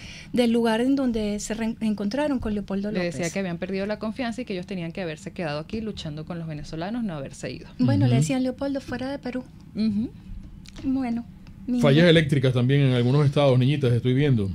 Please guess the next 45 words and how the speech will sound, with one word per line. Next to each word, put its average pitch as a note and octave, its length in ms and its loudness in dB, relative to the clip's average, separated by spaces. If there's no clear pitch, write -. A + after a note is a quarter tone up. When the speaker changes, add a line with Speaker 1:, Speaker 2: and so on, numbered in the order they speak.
Speaker 2:
Sí, C4+ 280 -4
sobre E3 220 -8
todo E3+ 120 -6
el F3+ 60 -4
estado E3+ 200 -6
Zulia. D#3 300 -8
Speaker 3:
Ajá. G2+ 760 -4
Speaker 2:
Siempre D#4+ 420 2
Speaker 1:
Y G#3 60 2
Speaker 2:
lidera. D#3 260 -4
Speaker 1:
sí. - 200 0
Speaker 3:
Ok, - 40 2
y C3+ 120 6
siguen D3+ 280 6
rechazando D3+ 440 0
el D#3+ 40 0
billete B2 320 -2
de D3+ 80 0
cincuenta A#2 380 -2
mil B2 160 -2
en, D3 80 -4
en C3+ 120 -2
varios B2 260 -2
sitios, A#2+ 280 -2
Speaker 2:
En F3 140 2
Speaker 3:
¿no? F3 60 -2
Speaker 2:
varios E3 260 0
sitios. E3+ 260 -4
Y E3+ 40 -2
en E3+ 100 -4
el D#3 80 -6
estado E3+ 320 -4
Lara G#3+ 220 -2
los B3 160 -8
transportistas E3+ 680 -8
estaban F3+ 280 -6
pidiendo E3 460 -2
o G3 180 0
es G3+ 160 -2
el B3 140 -4
dólar D4 360 0
o F3+ 120 -2
no E3 120 -6
es D3+ 80 -8
nada. C3+ 280 -10